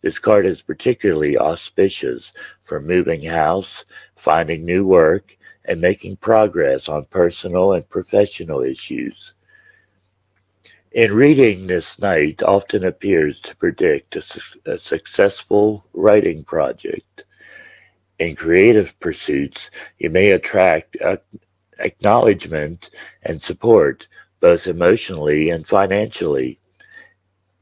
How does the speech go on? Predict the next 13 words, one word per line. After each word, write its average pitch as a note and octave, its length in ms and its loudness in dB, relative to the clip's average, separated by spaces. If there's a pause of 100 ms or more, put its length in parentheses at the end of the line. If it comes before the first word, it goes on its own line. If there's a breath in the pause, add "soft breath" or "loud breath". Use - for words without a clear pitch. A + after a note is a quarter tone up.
(220)
An F#2+ 80 -2
additional G2 680 2
meaning E2+ 380 0
of D#2 120 4
the F2 100 0
card D2 540 2 (320 loud breath)
is - 200 -8
travel G#2 600 6
and D#2 200 0
emigration. F2 960 -2 (1160)
As E2+ 260 -4
a D2+ 60 -2
person, G#2 640 0